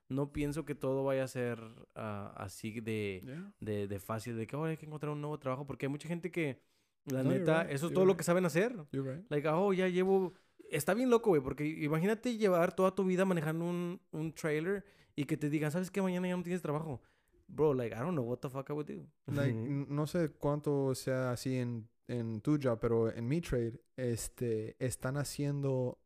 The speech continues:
Speaker 2: el, eh, el proceso de entrar, eh,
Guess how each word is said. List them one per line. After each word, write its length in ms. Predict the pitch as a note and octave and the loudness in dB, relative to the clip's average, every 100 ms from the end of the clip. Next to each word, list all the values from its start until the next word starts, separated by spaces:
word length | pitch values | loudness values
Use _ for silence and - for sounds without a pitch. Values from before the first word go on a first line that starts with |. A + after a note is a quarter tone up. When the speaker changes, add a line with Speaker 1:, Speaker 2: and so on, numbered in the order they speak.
| _ | _
Speaker 2:
el, 840 | C3 B2 A2 A2 G#2+ - B1+ - G1+ _ _ | 0 0 2 -2 -2 -6 -8 -10 -12 _ _
eh, 640 | - - - - G1+ - - C3+ | -20 -20 -20 -18 -18 -16 -2 0
el 160 | B2+ A#2+ | 2 2
proceso 500 | B2+ A#2 C#3+ C3+ C#3 | 2 2 0 0 0
de 420 | C3+ A#2+ A#2 - - | 0 0 -2 -6 -6
entrar, 440 | C3 B2 C3 C3+ | -4 -2 0 2
eh, 520 | C3 B2 A#2 A2 - | 2 2 0 -2 -8